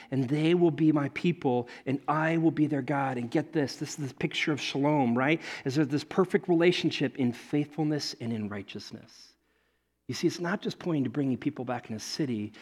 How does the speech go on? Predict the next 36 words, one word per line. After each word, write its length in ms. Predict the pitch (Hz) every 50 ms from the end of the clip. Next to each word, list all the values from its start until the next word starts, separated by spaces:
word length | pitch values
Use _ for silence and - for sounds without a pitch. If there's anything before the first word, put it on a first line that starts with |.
| - - _ -
it's 200 | 123 - - -
talking 400 | - - 151 147 - - 139 120
about 200 | 101 98 98 -
shalom. 600 | - - 101 92 101 98 92 95 113 123 123 120 _ _ _ _ _ _ _ _ _ _ -
It's 100 | 123 -
talking 360 | - - - 165 170 - 185
about 160 | 160 151 139 139
this 160 | 131 117 - - _
per-, 280 | - - 175 170 170 170 - -
this 260 | 147 127 135 - - -
perfection, 880 | - - - 190 175 - - - 185 175 - - - - 147 127 127 123
this 160 | 127 123 -
completion, 880 | - - - 143 135 139 - - 175 185 185 165 - - 156 139 131 131 - - - - -
this 140 | 143 139 -
wholeness 720 | - - - - 202 190 196 190 185 160 131 - - -
that 160 | 156 131 131
God 340 | - 156 156 165 170 170 156
is 160 | 135 - - -
ultimately 500 | - 165 196 190 - 190 185 - 165 160
working 520 | 147 135 151 165 165 - - 151 139 135 135 - - - - -
people 280 | - - 160 160 151 143
towards. 480 | - - 156 147 143 135 127 120 - -
And 120 | 135 127
so 140 | - - 143
we, 180 | 143 156 160
we 220 | 160 - 156 147 165
look 240 | 165 175 208 208 -
at 80 | 208
Jerusalem, 720 | 147 131 135 127 170 208 196 - - - 151 131 131 143 139
we 60 | 147
go, 160 | 147 165 151 - - - - - -
"This 120 | 180 190
city 720 | - - - - - - - 233 240 226 208 160 127 117 - - - - -
is 180 | 170 170 160 - -
a 80 | 170 160
symbol," 960 | - - - - - - 220 214 233 226 185 175 147 123 110 107 120 127 -